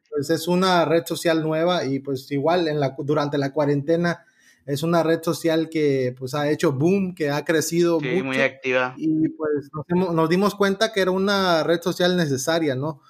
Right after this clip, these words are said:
Speaker 1: Y, pues, empezamos a hacer TikToks, no somos los mejores, pero, pues, hacemos nuestro esfuerzo. Y, pues, gracias a Dios tenemos ese, nuestro ministerio también ahí en, en TikTok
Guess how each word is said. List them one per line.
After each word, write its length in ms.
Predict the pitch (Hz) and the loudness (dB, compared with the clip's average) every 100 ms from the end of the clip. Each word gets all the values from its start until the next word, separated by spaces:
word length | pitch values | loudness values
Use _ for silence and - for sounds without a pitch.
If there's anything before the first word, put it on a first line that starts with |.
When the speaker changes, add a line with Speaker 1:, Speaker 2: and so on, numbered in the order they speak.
| _ _ | _ _
Speaker 1:
Y, 220 | 147 147 | -2 0
pues, 240 | 143 147 143 | 0 -2 -2
empezamos 600 | 147 151 139 165 180 175 | -2 -2 0 2 2 0
a 40 | |
hacer 320 | 165 170 165 | 0 0 0
TikToks, 480 | 165 180 - 190 180 | -2 -6 -4 -6 -4
no 80 | 160 | -4
somos 280 | 165 165 160 | -2 0 -2
los 140 | 139 | -2
mejores, 560 | 131 123 175 185 180 151 | -2 0 0 2 2 0
pero, 400 | 156 143 135 127 | -4 -2 -2 -2
pues, 180 | 131 131 | -6 -4
hacemos 360 | 139 151 160 | -4 -4 -4
nuestro 260 | 160 139 131 | -6 -4 -4
esfuerzo. 600 | 123 160 170 170 165 160 _ _ _ _ | -2 0 0 0 -2 -4 _ _ _ _
Y, 100 | 135 | -16
pues, 200 | 131 151 | -6 -2
gracias 320 | 147 151 151 - | 0 0 -2 0
a 120 | 175 | 2
Dios 220 | 185 190 | 2 0
tenemos 440 | 175 160 160 156 | -2 -2 -2 -2
ese, 500 | 170 160 175 165 147 | -2 0 2 4 2
nuestro 320 | 143 143 143 147 | 0 -2 -2 -2
ministerio 540 | 147 139 170 170 175 | -2 -2 0 2 2
también 340 | 165 151 160 | 0 -2 -2
ahí 400 | 160 156 160 160 | 0 0 2 2
en, 340 | 156 143 127 127 _ _ _ | 2 -2 -4 -8 _ _ _
en 280 | 156 151 139 | -6 -4 0
TikTok 480 | 147 175 - 208 - | -2 -2 0 -2 -2